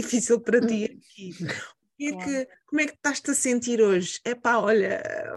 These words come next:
Speaker 1: oh, na maioria dos teus dias, como é que te tens sentido?" Interessa muito mais esta conversa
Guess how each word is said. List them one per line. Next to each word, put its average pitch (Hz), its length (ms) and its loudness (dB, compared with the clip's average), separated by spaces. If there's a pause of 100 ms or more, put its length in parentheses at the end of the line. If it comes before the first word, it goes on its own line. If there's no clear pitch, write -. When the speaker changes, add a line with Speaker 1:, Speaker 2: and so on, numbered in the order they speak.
(160)
Speaker 1:
oh, - 380 -2
na 240 160 -4
maioria 294 300 -2
dos 262 200 -6
teus 262 160 -6
dias, 262 240 -2
como 269 160 -8
é 262 60 -8
que - 60 -20
te - 100 -20
tens 247 200 -4
sentido?" 226 440 -4 (320)
Interessa 277 460 0
muito 277 340 0
mais 190 240 0
esta 214 260 -6
conversa 175 800 -4